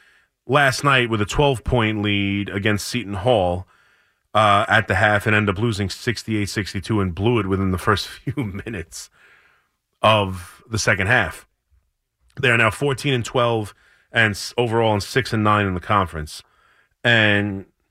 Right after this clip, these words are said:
Rick Pitino is finding everybody to blame but himself. I, I can't, I can't believe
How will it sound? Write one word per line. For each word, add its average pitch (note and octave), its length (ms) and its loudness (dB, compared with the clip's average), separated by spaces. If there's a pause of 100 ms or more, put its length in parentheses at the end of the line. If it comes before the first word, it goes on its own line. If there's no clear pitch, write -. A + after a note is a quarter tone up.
(840)
Rick B2 240 0
Pitino B2 460 2
is G2+ 100 -2
finding G#2+ 340 2
everybody A#2 380 2
to G#2 80 0
blame G2+ 300 0
but F#2 100 -4
himself. F2 460 -2
I, G#2+ 180 2
I B2 120 4
can't, B2 440 -2 (220)
I B2+ 80 2
can't C#3 360 0
believe F2+ 760 -6